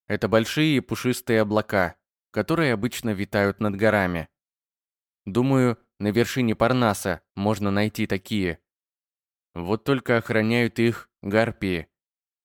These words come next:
Эти аидовы полуптицы вечно вредительствуют.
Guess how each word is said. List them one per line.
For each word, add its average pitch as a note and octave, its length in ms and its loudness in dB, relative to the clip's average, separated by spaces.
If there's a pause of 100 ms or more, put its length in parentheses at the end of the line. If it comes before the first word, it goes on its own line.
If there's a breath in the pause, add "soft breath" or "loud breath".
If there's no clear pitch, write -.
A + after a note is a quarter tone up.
(320)
Эти D3+ 300 -2
аидовы C3+ 500 2
полуптицы B2 720 0
вечно A#2+ 600 0 (240)
вредительствуют. G#2 1080 -2